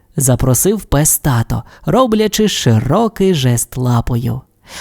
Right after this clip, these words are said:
Усі зручно вмостилися в новому велосипеді з кошиком, і пес Тато натиснув на клаксон. «Рушаємо, мої любі, помандруємо разом на край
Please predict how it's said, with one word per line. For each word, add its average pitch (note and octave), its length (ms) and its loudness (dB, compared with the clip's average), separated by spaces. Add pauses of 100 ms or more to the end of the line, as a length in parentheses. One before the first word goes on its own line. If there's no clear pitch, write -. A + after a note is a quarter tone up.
(120)
Усі D3 360 2
зручно D3+ 520 0
вмостилися A3+ 960 0 (160)
в D3 180 0
новому E3 680 2
велосипеді E3+ 1200 0
з - 180 -2
кошиком, B2 680 0 (360)
і D#3 100 2
пес C#3 360 0
Тато G#3+ 360 0 (200)
натиснув E3+ 760 0
на B2 140 2
клаксон. A#2 680 -2 (720)
«Рушаємо, F#3 680 0
мої D#3 340 2
любі, B2 420 2 (200)
помандруємо D#3 1000 2
разом C#3+ 600 0 (220)
на B2 300 0
край A#2 540 -2